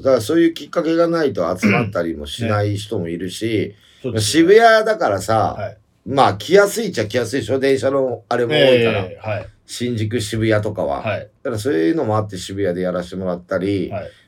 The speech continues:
Speaker 1: まあ、ちょうどいい箱があるってサイクロンでやってんだけど。
Speaker 2: はい。
Speaker 1: そう。まあ、じゃあ、
Speaker 2: よかったと思います。
Speaker 1: ここで一曲流させて
Speaker 2: はい。
Speaker 1: いただきたいと思いますが、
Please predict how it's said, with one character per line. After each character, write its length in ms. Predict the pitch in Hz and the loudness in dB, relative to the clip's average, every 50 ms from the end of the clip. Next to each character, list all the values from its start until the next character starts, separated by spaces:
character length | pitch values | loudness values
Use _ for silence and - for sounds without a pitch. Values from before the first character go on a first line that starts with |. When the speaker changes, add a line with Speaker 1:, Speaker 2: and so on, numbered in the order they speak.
| _ _ | _ _
Speaker 1:
ま 80 | 110 104 | -4 -4
あ、 20 | |
ち 100 | 104 117 | -2 0
ょ 100 | 127 123 | -2 -2
う 20 | 110 | 0
ど 100 | 123 123 | 0 0
い 140 | 131 127 | 0 0
い 20 | 117 | -2
箱 300 | - 78 76 - 95 92 | -2 -4 -6 -8 -8 -6
が 100 | 95 95 | -4 -4
あ 60 | 92 | -4
る 60 | 92 | -6
っ 20 | 90 90 - | -8 -10 -12
て 100 | - - | -18 -8
サ 140 | - 101 95 | -6 -4 -4
イ 60 | 90 | -4
ク 100 | 82 80 | -6 -8
ロ 80 | 76 71 | -10 -8
ン 40 | |
で 80 | 67 71 | -10 -10
や 60 | 73 | -10
っ 20 | 73 | -8
て 160 | - - - | -8 -8 -8
ん 20 | |
だ 200 | 73 - 101 - | -4 -6 -6 -6
け 40 | - | -6
ど。 120 | 69 62 | -8 -12
Speaker 2:
は 20 | - | -12
い。 40 | - _ _ _ _ _ _ _ _ _ _ _ _ | -16 _ _ _ _ _ _ _ _ _ _ _ _
Speaker 1:
そ 320 | - - 101 95 - - - _ _ _ _ _ - | -4 -2 0 0 0 -4 -12 _ _ _ _ _ -6
う。 20 | |
ま 120 | 107 101 90 | -4 -2 -2
あ、 60 | 82 | -2
じ 80 | 78 101 | 0 0
ゃ 20 | |
あ、 40 | 139 | 0
Speaker 2:
よ 60 | 135 | 0
か 100 | - 117 | 0 -2
っ 0 | 107 | -2
た 60 | - | -2
と 80 | 113 | -2
思 100 | 117 113 | 0 0
い 160 | 117 117 120 107 | -2 -2 -4 -6
ま 80 | - | -6
す。 80 | - 113 | -6 -6
Speaker 1:
こ 40 | 101 | -2
こ 80 | 107 120 | -2 0
で 100 | 113 110 | 0 0
一 20 | |
曲 100 | 107 107 - _ _ _ _ - | -2 -4 -10 _ _ _ _ -10
流 200 | 95 98 101 98 | -8 -6 -6 -4
さ 160 | 101 110 107 104 | -2 -2 -2 -2
せ 120 | 104 104 | -2 -4
て 300 | 95 92 78 - - - _ | -4 -4 -4 -4 -6 -10 _
Speaker 2:
は 160 | - 120 104 | -8 -6 -6
い。 80 | 95 - | -6 -6
Speaker 1:
い 40 | 95 101 | -4 -2
た 100 | 101 95 | -2 -2
だ 140 | 95 92 | -2 -4
き 140 | 87 - - | -6 -10 -8
た 120 | - 101 101 | -4 -2 -2
い 100 | 95 90 | -2 -2
と 280 | 90 85 82 - - _ | -4 -6 -6 -6 -8 _
思 240 | 90 87 92 90 | -6 -4 -4 -4
い 60 | 90 90 | -2 -4
ま 140 | 92 92 | -4 -6
す 140 | 92 - 92 | -6 -8 0
が、 280 | 95 127 127 120 - | 2 4 4 4 2